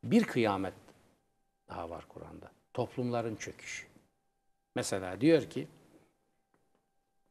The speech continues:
bir memleketin helaki gelmişse, İbn Haldun bunun üzerinde çok durmuştur. Biz o memleketin serveti elinde tutan, imkanları elinde tutanlarına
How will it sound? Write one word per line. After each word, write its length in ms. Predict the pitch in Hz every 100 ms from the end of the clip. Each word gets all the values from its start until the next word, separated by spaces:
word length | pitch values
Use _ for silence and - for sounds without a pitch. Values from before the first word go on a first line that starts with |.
| _ 147
bir 120 | 156
memleketin 680 | 123 113 110 - 110 - 123
helaki 640 | - 117 113 113 - 123
gelmişse, 600 | 101 101 104 104 - - -
İbn 220 | 110 110
Haldun 540 | 104 104 101 101 101
bunun 180 | 98 95
üzerinde 440 | 92 95 92 98
çok 280 | 98 104 -
durmuştur. 540 | - - - - - - _ _ _ _ _ - - 135
Biz 140 | 147
o 120 | 190
memleketin 760 | 165 123 110 - 107 - 196 196 - - - - _ _ _ _ _ _
serveti 840 | - - - 123 127 131 - 185 -
elinde 500 | 120 117 117 117 127
tutan, 400 | - - 101 92
imkanları 680 | 107 113 - 117 117 123 143
elinde 480 | 127 117 117 123 143
tutanlarına 880 | - - 113 107 107 110 131 175